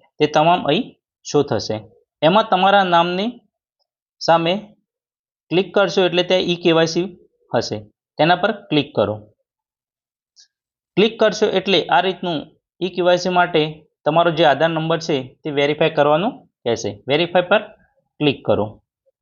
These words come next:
જેવું મિત્રો વેરીફાઈ પર ક્લિક કરશો એટલે આ રીતનો એક મેસેજ શો થશે. તેના ચેકબોક્સ પર ઓકે કરી અને અલાઉ આપો. ત્યારબાદ આધાર ઓ ટી પી અને બેનિફિશરી આ આધાર ઓ ટી પી,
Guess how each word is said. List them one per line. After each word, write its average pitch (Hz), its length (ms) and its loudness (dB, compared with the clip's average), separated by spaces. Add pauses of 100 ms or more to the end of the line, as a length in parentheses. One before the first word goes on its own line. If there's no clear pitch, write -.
(880)
જેવું 165 280 2
મિત્રો 190 280 2
વેરીફાઈ 175 360 2
પર 170 180 0
ક્લિક 170 320 -2
કરશો 170 320 2
એટલે 151 380 -2
આ 160 80 2
રીતનો 175 280 -4
એક 175 160 -2
મેસેજ 139 300 2
શો 135 180 -2
થશે. 113 360 -4 (340)
તેના 180 180 4
ચેકબોક્સ 180 600 0
પર 165 160 2 (280)
ઓકે 160 280 -2
કરી 185 280 0
અને 170 420 -2
અલાઉ 139 260 2
આપો. 101 240 2 (760)
ત્યારબાદ 180 420 2 (440)
આધાર 165 320 4
ઓ 220 120 2
ટી 202 140 -2
પી 214 220 -6
અને 170 480 -2
બેનિફિશરી 185 800 0
આ 180 240 4 (380)
આધાર 147 240 2
ઓ 143 80 2
ટી 123 120 -4
પી, 104 220 -10